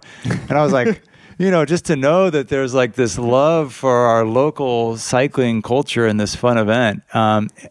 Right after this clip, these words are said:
Speaker 2: It's
Speaker 1: I thought that
Speaker 2: fun.
Speaker 1: was cool.
Speaker 2: It's, thank you, man. It's, uh, I had so much fun. And, you know, these were, you know, that's, that's kinda what you, this has gotten known for, is the, the O G gravel races. It's, uh,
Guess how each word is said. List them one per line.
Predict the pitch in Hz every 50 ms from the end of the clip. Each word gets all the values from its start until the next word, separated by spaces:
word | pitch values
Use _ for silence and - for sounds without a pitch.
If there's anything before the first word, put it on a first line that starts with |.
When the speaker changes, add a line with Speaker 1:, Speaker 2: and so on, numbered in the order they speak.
| _ _ _ _ _ _ _ _ 143
Speaker 2:
It's | 147 - - 113 - -
Speaker 1:
I | 123
thought | 113 139 127 120
that | 127
Speaker 2:
fun. | 113
Speaker 1:
was | 104 -
cool. | - 123 113 95 87
Speaker 2:
It's, | 92 - - - -
thank | 120 110 104 95 -
you, | 95
man. | 92 87 87 87 90
It's, | 92 92 - - -
uh, | 101 87 85 85 85 85 85 -
I | - 101
had | 101 95 87 -
so | - -
much | 85 87 87 85 -
fun. | - 87 87 87
And, | 90 98
you | 101 98
know, | 95 95
these | 95 107 110 110 101
were, | 110 107 104 101 98 - - - - - _ _ _ _ _ _ _ _ _ _ _ _ _
you | - 107
know, | 87 87
that's, | 95 107 101 -
that's | - 104 104 -
kinda | - - 107 101
what | 101 101 98 90 65
you, | 80 95 101 104 - - - _ - -
this | - 98 -
has | 107 95
gotten | - 101 85 90 98
known | 92 95 120 139
for, | 127 - 98 85
is | 85 85 85
the, | 82 90 90 87
the | - - 98 90 78
O | 87 95 101
G | 92 - 101 98 92
gravel | - 98 90 98 123 127 110
races. | 90 82 80 80 80 - - - 82 78 78 76 78 -
It's, | - - 80 - - - -
uh, | 95 90 87 82 95